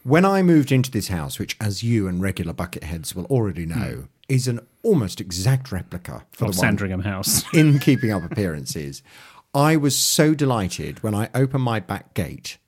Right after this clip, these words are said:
Speaker 1: to find there glistening two cones.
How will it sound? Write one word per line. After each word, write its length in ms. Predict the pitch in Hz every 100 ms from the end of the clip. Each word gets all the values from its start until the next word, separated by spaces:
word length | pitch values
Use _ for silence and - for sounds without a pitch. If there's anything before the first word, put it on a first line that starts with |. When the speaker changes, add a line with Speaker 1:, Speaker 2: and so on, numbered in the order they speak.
| _ -
Speaker 1:
to 80 | 127
find 380 | - 110 113 107
there 420 | 123 95 76 73 _ _ 127 113
glistening 720 | 147 156 131 - 80 71 78 - - _ _ 123 -
two 200 | - 156
cones. 720 | 135 156 90 78 82 - -